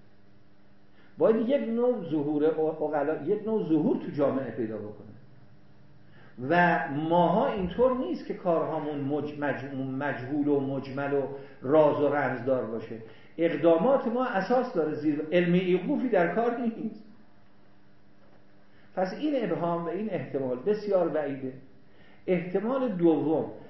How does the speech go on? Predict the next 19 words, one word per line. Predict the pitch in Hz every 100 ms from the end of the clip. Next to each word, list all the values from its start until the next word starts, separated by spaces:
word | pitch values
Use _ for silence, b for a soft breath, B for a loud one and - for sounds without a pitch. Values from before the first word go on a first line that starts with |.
| B -
بگیم | 240 240
این | 240 311 269
سیره | - 190 160 151
عقلایی | 147 135 139 139 139 220 247 - B B
کار | - - 233 247
ندارن، | 226 214 175 160
فقط | 170 190 233
می‌بینن | 185 165 175 180 160 - 127
مردم | 143 151 143 180 135
فی | 160
ما | 143 143
بینشون | 170 226 233 214 202
و | 151
عمل، | 151 131 127 110 110 -
به | 147
چیز | - 190
دیگه | 170 180
نگاه | 156 156 131
نمی‌کنن. | 120 107 -